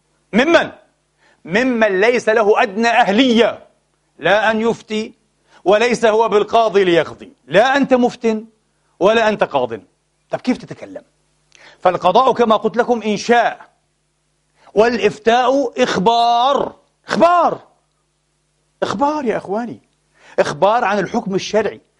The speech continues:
نقل لصورة الحكم الشرعي، وهذا الإخبار لا يعمل إلا في العموم مجردًا، حكم كذا كذا وكذا. والإفتاء ليس ملزمًا.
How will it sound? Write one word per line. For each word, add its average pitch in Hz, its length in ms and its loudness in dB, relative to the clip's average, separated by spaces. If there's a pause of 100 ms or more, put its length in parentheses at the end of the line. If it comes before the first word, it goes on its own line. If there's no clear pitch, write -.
(240)
نقل 240 380 0
لصورة 233 300 -2
الحكم 226 260 -4
الشرعي، 220 380 -2 (260)
وهذا 247 440 2
الإخبار 233 440 0
لا 240 100 4
يعمل 240 340 0
إلا 240 220 2
في 220 120 -2
العموم 220 840 2
مجردًا، 294 720 2 (800)
حكم 262 340 2
كذا 220 420 0
كذا 381 240 -2
وكذا. 320 360 -6 (920)
والإفتاء 262 480 0
ليس 240 220 0
ملزمًا. 135 520 -6